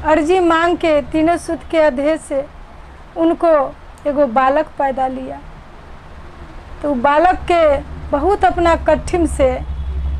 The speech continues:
अपना कहते हैं पोस उस के अपना सियान करे,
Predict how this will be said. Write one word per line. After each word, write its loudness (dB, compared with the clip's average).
अपना 0
कहते 2
हैं 2
पोस 2
उस 0
के 2
अपना -4
सियान 0
करे, -2